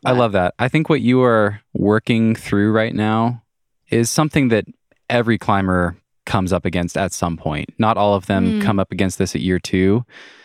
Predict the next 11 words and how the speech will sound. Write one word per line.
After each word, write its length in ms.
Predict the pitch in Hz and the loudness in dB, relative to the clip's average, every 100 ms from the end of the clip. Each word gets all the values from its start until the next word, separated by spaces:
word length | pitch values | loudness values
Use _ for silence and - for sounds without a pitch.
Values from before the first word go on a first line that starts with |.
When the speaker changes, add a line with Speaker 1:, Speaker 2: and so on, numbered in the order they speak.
| _ _ | _ _
Speaker 2:
Um, 240 | 107 98 87 | -2 -2 0
but 140 | 110 | -2
I 40 | 117 | 0
Speaker 1:
Mm-hmm. 60 | |
Speaker 2:
think 120 | 180 175 | -2 -2
it's 120 | - | -2
such 180 | 170 143 | -2 -2
a 60 | |
common 340 | - 139 127 107 | -2 0 0 -2
story 540 | - 156 180 160 107 | -4 -2 2 2 2
because 840 | 101 101 - 156 139 117 107 - | 0 -2 0 0 2 2 -2 -6